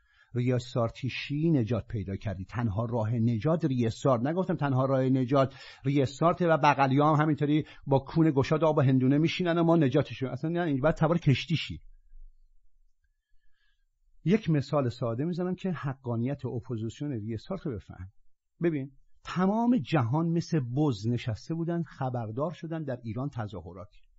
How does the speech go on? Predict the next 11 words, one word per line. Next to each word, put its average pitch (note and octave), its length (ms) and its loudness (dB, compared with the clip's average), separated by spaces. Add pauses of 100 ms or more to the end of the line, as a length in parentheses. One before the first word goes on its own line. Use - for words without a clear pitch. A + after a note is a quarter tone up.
(600)
رسانه‌های D3 880 0
جهان C3 420 0
اعلام C#3+ 380 0
کردن F#3 320 -4
مردم D#3+ 580 0
ایران C#3 280 2
رو A2+ 100 -4
کشتن. - 360 -16 (380)
خوب E3 160 -8
دقت - 380 -8
کن. F#2+ 140 -18